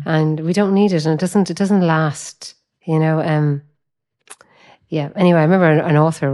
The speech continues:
writing about this when he was at a bad phase in his life. He said he used to just go out to very expensive shops and he'd buy really expensive shirts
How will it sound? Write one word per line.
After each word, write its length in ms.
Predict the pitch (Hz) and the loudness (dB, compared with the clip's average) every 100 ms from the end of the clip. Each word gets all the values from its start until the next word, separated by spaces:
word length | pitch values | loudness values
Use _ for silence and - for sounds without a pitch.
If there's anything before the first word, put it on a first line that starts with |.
| 139 | -6
writing 460 | - 170 151 147 156 | -8 -4 -2 -2 -2
about 220 | 143 143 | -4 -4
this 240 | 143 131 | -6 -6
when 120 | 151 143 | -2 0
he 120 | 156 | 2
was 200 | 147 147 | 0 -2
at 80 | 139 | -4
a 40 | |
bad 240 | 151 147 | -4 -4
phase 300 | - 151 143 | -4 -4 -2
in 60 | 151 | -2
his 120 | 143 | -2
life. 320 | 151 147 143 - - - - | 0 -2 -4 -14 -20 -20 -16
He 80 | - | -6
said 140 | 180 185 | 0 2
he 60 | 220 | 2
used 140 | 233 | 0
to 80 | 208 | -2
just 160 | 190 - | -4 0
go 140 | 160 | 0
out 180 | 160 156 | 0 -2
to 180 | - 147 | -4 -2
very 180 | 165 160 | 0 -2
expensive 460 | 156 160 151 151 | -2 -2 -2 -4
shops 360 | 147 156 147 - | -6 -4 -4 -4
and 60 | 147 | -4
he'd 100 | 147 | -2
buy 120 | 156 | -4
really 260 | 151 160 147 | -2 -2 -2
expensive 500 | - 143 147 - 185 | -4 -4 -4 -4 -10
shirts 560 | - 175 143 - - | -4 -4 -4 -12 -18